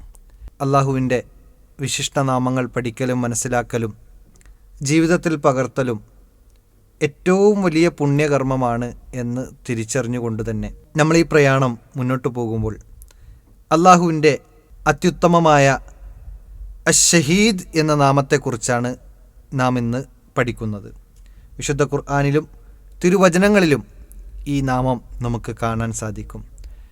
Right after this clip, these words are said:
അല്ലാഹു അഷഹീദ് എന്ന് പറയുമ്പോൾ, അല്ലാഹു എല്ലാത്തിനും സാക്ഷിയാണ്. ഈ ലോകത്ത് നടന്നുകൊണ്ടിരിക്കുന്ന, സംഭവിച്ചു കൊണ്ടിരിക്കുന്ന എല്ലാത്തിനും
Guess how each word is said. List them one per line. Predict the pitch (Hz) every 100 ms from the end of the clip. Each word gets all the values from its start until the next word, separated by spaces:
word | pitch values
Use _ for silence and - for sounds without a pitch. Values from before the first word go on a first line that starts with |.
| - - - -
അല്ലാഹു | 147 147 160 156 143 - - - - - 165
അഷഹീദ് | 147 - 160 151 190 170 - -
എന്ന് | 151 131
പറയുമ്പോൾ, | 127 120 113 117 - - - - -
അല്ലാഹു | 143 175 196 185
എല്ലാത്തിനും | 165 165 185 196 214 214 208 185
സാക്ഷിയാണ്. | 160 123 - - 113 - - - - - - - - - 123
ഈ | 127 147
ലോകത്ത് | 135 135 143 - 151
നടന്നുകൊണ്ടിരിക്കുന്ന, | 131 131 139 143 143 135 131 117 139 131 143 - - - - -
സംഭവിച്ചു | 143 143 143 160 165 - 165
കൊണ്ടിരിക്കുന്ന | 151 147 147 143 151 160 165
എല്ലാത്തിനും | 151 151 160 175 180 190 202 208 226 220 208 202 262